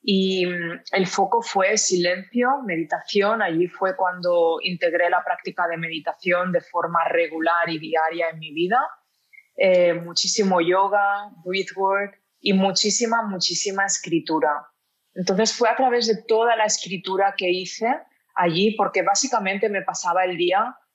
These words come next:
haciendo estas cosas que decía, meditaba, practicaba yoga, iba a un sitio, practicaba yoga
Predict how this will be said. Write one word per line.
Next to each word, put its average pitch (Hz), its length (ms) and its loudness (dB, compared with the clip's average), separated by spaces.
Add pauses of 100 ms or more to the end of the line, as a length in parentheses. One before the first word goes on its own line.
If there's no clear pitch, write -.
(240)
haciendo 175 680 2
estas - 380 -2
cosas 190 280 0
que 185 120 2
decía, 196 420 2
meditaba, 180 680 2
practicaba 175 560 -6
yoga, 175 280 0 (200)
iba 165 200 -10
a - 20 -10
un 165 80 -20
sitio, 170 400 0 (160)
practicaba 170 540 0
yoga 208 440 2